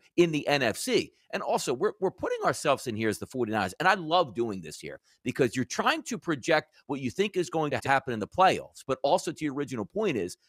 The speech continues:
why don't the Eagles get the respect? They're ten oh. They haven't beat anybody. They beat the nine and two Minnesota Vikings. That doesn't count.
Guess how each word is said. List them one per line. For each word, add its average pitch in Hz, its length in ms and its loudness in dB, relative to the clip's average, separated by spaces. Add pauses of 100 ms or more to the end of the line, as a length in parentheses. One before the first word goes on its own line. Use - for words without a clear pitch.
(100)
why 202 160 4
don't 247 100 -4
the 185 100 -10
Eagles 175 260 -4
get 170 140 -4
the 143 80 -4
respect? 165 380 0
They're 165 100 -4
ten 214 200 -2
oh. 180 60 6
They 269 60 10
haven't 311 200 4
beat 220 160 -6
anybody. 107 340 -4 (160)
They 123 80 0
beat 180 160 -4
the 175 80 0
nine 165 200 4
and 156 80 -8
two 165 120 -4
Minnesota 131 320 0
Vikings. 131 160 6
That - 80 4
doesn't 135 220 -8
count. 107 320 -2